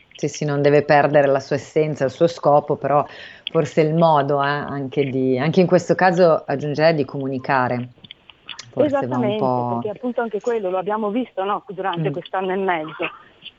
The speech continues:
Speaker 2: Eh,
Speaker 1: Esatto.
Speaker 2: tanti protagonismi, pochi accordi. Eh, poi per carità, il metodo scientifico, eh, è, come dire, lo abbiamo, abbiamo imparato a conoscerlo come un qualcosa che appunto ci ha spiegato come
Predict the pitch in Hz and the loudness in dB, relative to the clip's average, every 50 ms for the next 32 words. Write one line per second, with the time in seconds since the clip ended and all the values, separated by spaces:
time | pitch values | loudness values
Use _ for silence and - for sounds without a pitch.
0 | - _ - 185 - - 190 131 123 123 127 - - - 214 220 220 - 196 - | -14 _ -2 0 0 2 2 2 2 0 -2 -4 -4 -2 -2 -2 -2 -6 -8 -8
1 | 190 - 208 185 175 185 196 226 247 254 254 226 - 254 254 247 240 240 - _ | -6 -4 -4 -4 -4 -2 -2 -2 -2 -2 -4 -6 -4 -4 -4 -4 -4 -6 -10 _
2 | _ - - _ _ - 214 196 - - 220 175 - _ - 220 202 208 208 202 | _ -20 -20 _ _ -6 -6 -6 -4 -6 -6 -8 -8 _ -6 -4 -2 -2 -2 -4
3 | 190 180 170 202 208 196 190 - _ _ _ _ _ _ _ _ _ _ _ - | -6 -8 -6 -6 -6 -6 -6 -10 _ _ _ _ _ _ _ _ _ _ _ -4
4 | 196 202 185 190 196 180 - - _ _ 262 269 254 233 214 - 202 180 180 - | -4 -2 -2 -2 -4 -6 -10 -16 _ _ -4 -4 -4 -6 -8 -8 -8 -10 -10 -8
5 | - 185 160 151 - - 214 180 185 196 208 - 240 202 220 214 - 214 208 196 | -6 -6 -6 -6 -8 -10 -8 -6 -4 -4 -4 -4 -4 -4 -4 -6 -6 -8 -8 -6
6 | - 254 247 - 254 - - 269 277 285 269 254 - - 196 180 190 190 175 160 | -6 -8 -6 -8 -10 -6 -4 -4 -4 -4 -4 -8 -10 -12 -10 -8 -8 -8 -8 -10
7 | 165 160 - _ _ _ _ _ _ _ _ _ _ - _ _ _ - - 180 | -12 -14 -16 _ _ _ _ _ _ _ _ _ _ -20 _ _ _ -10 -10 -10
8 | 175 - _ _ _ _ _ _ - 185 190 185 196 202 175 170 165 165 175 170 | -10 -10 _ _ _ _ _ _ -6 -6 -2 0 0 -2 -2 -4 -4 -4 -6 -4
9 | 165 196 202 214 220 - 196 170 208 220 233 247 220 214 196 202 196 - 202 - | -4 -4 -4 -2 -2 -4 -4 -4 -4 -4 -4 -6 -6 -6 -6 -6 -6 -6 -10 -10
10 | - 190 202 214 226 233 226 - - 247 226 226 240 233 240 - - 190 196 208 | -8 -6 -4 -2 -4 -4 -4 -6 -8 -6 -4 -4 -4 -4 -4 -6 -6 -6 -4 -4
11 | 214 202 190 156 - - - _ _ _ _ _ - _ _ - 196 170 214 185 | -4 -4 -6 -8 -10 -18 -20 _ _ _ _ _ -20 _ _ -10 -6 -4 -4 -4
12 | 175 - 196 208 208 220 214 208 - 190 180 202 196 180 - _ - 196 - 202 | -4 -2 -4 -2 -2 -4 -6 -6 -6 -6 -4 -4 -6 -6 -10 _ -20 -14 -14 -10
13 | 190 196 180 - 185 175 _ _ - 175 170 233 233 233 214 - 185 185 185 | -10 -10 -10 -10 -12 -14 _ _ -6 -4 -2 -2 -2 -4 -4 -8 -8 -8 -8